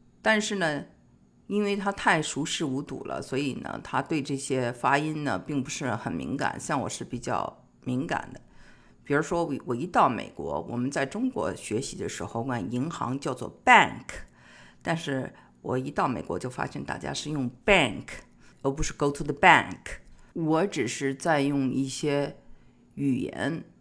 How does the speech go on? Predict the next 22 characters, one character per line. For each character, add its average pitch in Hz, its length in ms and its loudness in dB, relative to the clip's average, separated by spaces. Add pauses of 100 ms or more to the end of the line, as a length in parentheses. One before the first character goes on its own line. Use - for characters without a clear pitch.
(140)
发 180 320 0
音 185 260 -2
方 147 220 -2
面 143 340 -4 (220)
来 110 160 -2
举 - 220 -8
个 117 100 -4
例 156 300 0
子， - 260 -12 (140)
那 202 120 0
我 135 200 0
们 98 180 -2
所 - 220 -6
说 143 260 -4
的 131 160 -4
就 143 160 -4
不 - 240 -8
仅 135 340 -4
仅 - 280 -8
是 - 340 -6 (400)
这 165 140 -2
样 113 260 -2